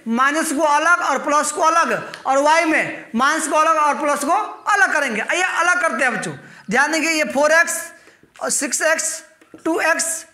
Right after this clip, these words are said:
फ़ोर एक्स। सबसे पहले एक्स वाला को अलग कर लेते हैं बच्चों, फ़ोर एक्स, यहाँ पर एक्स है हम लोग का, चलिए सबको अलग कर लेंगे, four x plus का six x minus का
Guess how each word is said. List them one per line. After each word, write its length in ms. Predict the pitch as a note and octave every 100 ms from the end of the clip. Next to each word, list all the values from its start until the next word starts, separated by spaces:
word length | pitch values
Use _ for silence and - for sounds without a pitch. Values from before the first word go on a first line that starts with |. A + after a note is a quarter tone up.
| _ -
फ़ोर 180 | E4+ C4+
एक्स। 260 | - - - - _ -
सबसे 340 | - C#4+ C#4
पहले 520 | E4 E4+ F4 - -
एक्स 200 | D#4 D#4
वाला 220 | D4 C4+ B3
को 120 | C#4
अलग 240 | B3+ C#4+
कर 100 | D4+
लेते 160 | D4 C4+
हैं 80 | C#4+
बच्चों, 260 | A#3 D#4+ D4+ - - - -
फ़ोर 220 | - D4+ D#4+
एक्स, 280 | D#4 D4 -
यहाँ 240 | B3+ C4
पर 200 | C4 D4
एक्स 180 | C#4+ C#4+
है 60 | D4+
हम 80 |
लोग 100 | D4
का, 120 | C#4 D#4 D4+ - - _ - _ _
चलिए 480 | - B3 D#3+ B2 - -
सबको 300 | C#4 B3+ D#4+
अलग 220 | D4 C#4+
कर 80 | C#4+
लेंगे, 240 | D4 D#4 E4 - - -
four 240 | C#4 D#4
x 340 | D#4+ D#4+ - - - _
plus 240 | B3+ A#3 G3+
का 100 | A#3+
six 360 | - D#4 - - - C#4
x 400 | D4 D4 - - _ _ _ _ _ _
minus 360 | A3+ A3+ B3+
का 80 | B3+